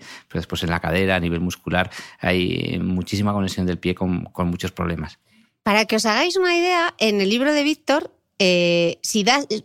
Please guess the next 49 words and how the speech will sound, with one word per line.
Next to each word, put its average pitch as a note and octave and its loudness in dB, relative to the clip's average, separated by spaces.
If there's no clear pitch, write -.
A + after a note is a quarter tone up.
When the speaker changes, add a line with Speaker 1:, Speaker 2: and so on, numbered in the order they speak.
Speaker 2:
da F3+ 4
una D4+ 4
cifra D4 2
que A3+ 2
la G3 6
verdad F3+ 4
es A3 0
que - 2
si G#3 2
lo F3+ 4
piensas C4 2
te, G3 4
te F#3 2
asusta G#3 2
un F#3 0
poco. D#3+ 0
Si B3 0
damos F4 4
diez D#4 2
mil D4+ 2
pasos C#4+ 2
al A#3+ 2
día, D4 2
que F3+ -2
por F3+ 0
cierto G#3+ 0
ese D#4+ 2
es D#4 0
el - 0
mínimo A#3+ 4
que F#3+ 2
recomienda F#3 4
la F#3 4
Organización F#3+ 2
Mundial F#3 4
de E3+ 2
la E3+ 2
Salud, F#3+ 0
si - 2
a B3 6
lo B3+ 6
largo D4 2
de C4+ 4
nuestra C4+ 4
vida F3 2
diésemos F#3+ 0
todos E4 6
los D4+ 2
días E3 0